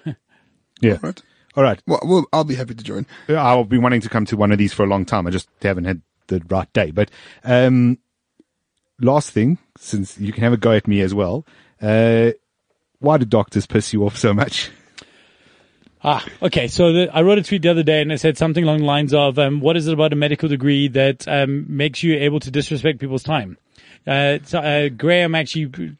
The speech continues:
Speaker 1: included you and said, you know, you would say, uh, "Because they are saving lives," and then you did say, "Because of the saving lives" bit, and I got that. So here's, here's my thing. So funny enough, that played out to the next day as well. So day one, I go to a gastroenterologist guy, and I'm sitting there, and I have an appointment, and I walk in,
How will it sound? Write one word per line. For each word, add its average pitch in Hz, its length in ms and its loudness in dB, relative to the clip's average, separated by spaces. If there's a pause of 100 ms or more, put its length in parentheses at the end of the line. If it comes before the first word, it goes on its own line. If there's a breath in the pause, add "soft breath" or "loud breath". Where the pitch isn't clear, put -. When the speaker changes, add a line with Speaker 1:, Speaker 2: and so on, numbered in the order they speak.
Speaker 1:
included 156 500 0
you 160 140 2
and 151 160 -2
said, 147 340 0
you 139 80 -6
know, 147 80 -2
you 143 240 -2
would 147 160 -2
say, 139 460 0 (420 soft breath)
uh, 139 300 0
"Because 127 340 -4
they 156 60 -2
are 139 180 0
saving 135 300 -4
lives," 202 320 -2
and 147 100 -2
then 151 160 -4
you 147 80 -2
did 139 220 -4
say, 139 240 -2
"Because 127 380 -6
of 131 60 -10
the 120 60 -12
saving 127 240 -4
lives" 127 180 -4
bit, 185 180 -6
and 160 80 -4
I 135 40 -2
got 131 180 -2
that. 95 200 -12 (320 loud breath)
So 165 100 -2
here's, 196 220 4
here's 185 280 0
my 190 120 -2
thing. 147 180 -4
So 151 160 -2
funny 220 240 -4
enough, 170 200 -2
that 180 180 -4
played 190 200 -2
out 156 180 0
to 143 100 -12
the 135 80 -4
next 139 240 -8
day 113 240 -8
as 120 180 -10
well. 170 220 -2 (560 soft breath)
So 180 160 -2
day 247 180 2
one, 180 220 4
I 165 80 2
go 170 180 0
to 175 220 -2
a 151 80 2
gastroenterologist 143 880 -4
guy, 165 280 -2 (520 soft breath)
and 156 120 -2
I'm 156 60 -2
sitting 208 240 -2
there, 170 140 0
and 151 260 -8
I 143 120 -4
have 165 160 -2
an 175 60 -4
appointment, 147 420 -6
and 156 100 -6
I 139 40 -4
walk 156 320 -2
in, 208 240 -4